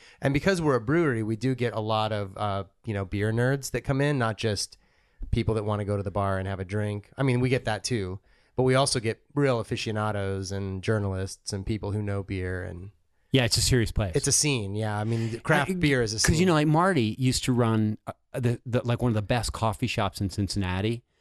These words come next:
Speaker 2: And it was one of those, you know, coffee snobs would sometimes come in, and she had to, like, she wanted her baristas to know enough, but she didn't want them to scare off normal people.
Speaker 1: Right.
Speaker 2: And, like, there was all this kind of, like, vibe of,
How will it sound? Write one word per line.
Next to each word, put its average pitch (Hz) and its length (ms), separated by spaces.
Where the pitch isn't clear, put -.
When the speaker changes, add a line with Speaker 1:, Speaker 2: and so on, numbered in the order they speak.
Speaker 2:
And 117 540
it 139 160
was 127 180
one 123 140
of 117 80
those, 113 280
you 127 100
know, 110 80
coffee 113 340
snobs 113 800
would 117 160
sometimes 117 320
come 113 220
in, 110 240
and 104 100
she - 120
had 113 100
to, 117 100
like, 107 220
she - 140
wanted 135 200
her 131 120
baristas 120 480
to - 100
know 113 240
enough, 117 340
but 113 160
she - 100
didn't 117 180
want 113 180
them 117 80
to 110 60
scare 110 360
off 107 220
normal 110 340
people. 113 520
Speaker 1:
Right. - 180
Speaker 2:
And, 123 180
like, 120 140
there 127 120
was 117 120
all 135 220
this 131 160
kind 135 180
of, 110 80
like, 110 160
vibe 107 460
of, 98 440